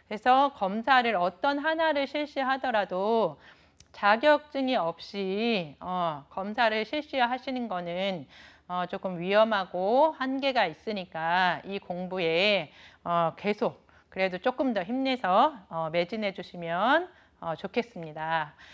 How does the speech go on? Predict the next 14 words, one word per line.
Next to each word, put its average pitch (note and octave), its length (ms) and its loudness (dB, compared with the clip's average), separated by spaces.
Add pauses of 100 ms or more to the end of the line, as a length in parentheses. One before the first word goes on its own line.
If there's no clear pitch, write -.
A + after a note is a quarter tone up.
두 C4+ 140 -4
번째가 D4 520 4
이런, G#3+ 540 4
어, F#3 340 0
객관적인 B3+ 680 0
태도를 D4+ 460 0
견지한다. F3+ 1080 0 (340)
이게 A3+ 180 2
무슨 G#3 280 -2
말이냐면, A#3+ 840 2 (280)
어, F#3+ 100 -4
심리평가를 D4 720 2
시행하는 C#4+ 540 0
중에도 G#3 720 2